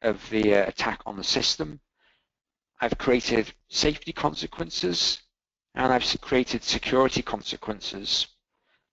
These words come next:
You can see here my safety consequences relate to maybe different, uh, levels of accident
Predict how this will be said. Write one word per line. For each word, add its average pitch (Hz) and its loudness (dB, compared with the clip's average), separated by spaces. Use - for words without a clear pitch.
You 127 -6
can 123 -8
see 170 4
here 143 6
my 123 2
safety - 2
consequences - -2
relate 117 4
to 117 -2
maybe 107 2
different, - -2
uh, 107 4
levels 113 0
of 104 -2
accident 143 -4